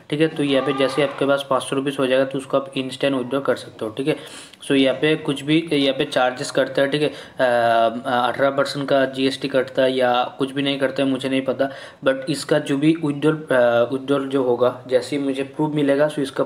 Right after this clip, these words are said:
proof आपको सबसे पहले Telegram channel पे मेरा मिल जाएगा, ठीक है। तो सबसे पहले इसको कैसे यूज़ करना है,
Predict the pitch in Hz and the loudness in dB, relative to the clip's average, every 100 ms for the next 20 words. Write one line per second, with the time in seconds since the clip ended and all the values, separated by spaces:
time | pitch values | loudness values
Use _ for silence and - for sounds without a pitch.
0 | - 147 160 - - 139 - 131 - 143 | -2 0 0 -4 -6 -4 -2 -2 -2 0
1 | 143 143 139 123 127 135 135 120 120 123 | 2 0 -2 -2 0 0 0 -2 -2 -2
2 | 127 123 127 131 127 113 107 107 120 151 | -2 0 -2 0 -2 -2 -4 -4 -4 -4
3 | 151 - - - 151 - 135 160 156 156 | -8 -16 -20 -6 -4 -2 0 0 2 0
4 | 151 156 139 120 - 139 143 - 139 135 | 0 -2 0 -2 0 -4 -2 -2 0 0
5 | 139 - - | -4 -14 -20